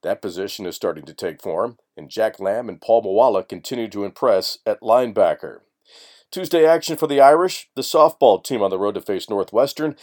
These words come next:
and it was the Wildcats ending the Irish four-game winning streak with a three to one victory. Notre Dame back in action this weekend at home against N C State in A C C play. The baseball team at home facing Michigan State,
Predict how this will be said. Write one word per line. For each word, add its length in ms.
and 80
it 60
was 100
the 100
Wildcats 880
ending 280
the 160
Irish 260
four-game 420
winning 220
streak 380
with 120
a 60
three 220
to 60
one 220
victory. 520
Notre 160
Dame 160
back 220
in 80
action 300
this 200
weekend 260
at 120
home 320
against 440
N 180
C 240
State 340
in 100
A 100
C 220
C 240
play. 460
The 60
baseball 480
team 200
at 120
home 240
facing 460
Michigan 380
State, 480